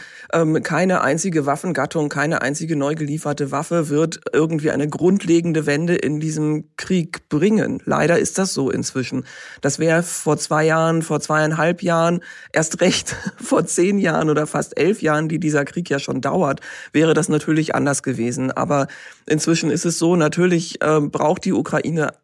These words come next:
alles nur Erdenkliche an Waffen und auch an diplomatischer Unterstützung und sonstiger Unterstützung. Aber, ähm, jetzt sich wieder komplett für die nächsten, äh,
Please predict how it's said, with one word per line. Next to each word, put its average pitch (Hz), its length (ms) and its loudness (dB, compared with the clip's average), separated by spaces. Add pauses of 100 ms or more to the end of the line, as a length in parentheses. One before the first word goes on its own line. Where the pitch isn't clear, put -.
(160)
alles 180 420 2
nur 165 160 2
Erdenkliche 151 920 0 (520)
an 160 260 2
Waffen 147 360 0
und 170 300 2
auch 151 180 2
an 147 140 -2
diplomatischer 151 720 -2
Unterstützung 143 580 -2
und 135 80 0
sonstiger 180 480 -2
Unterstützung. 165 800 -2 (480)
Aber, 156 560 4
ähm, 151 380 2 (180)
jetzt - 380 0
sich - 320 -4 (160)
wieder 156 320 0
komplett 160 520 -2
für 175 140 -2
die 170 80 -2
nächsten, 156 640 -2
äh, 147 580 0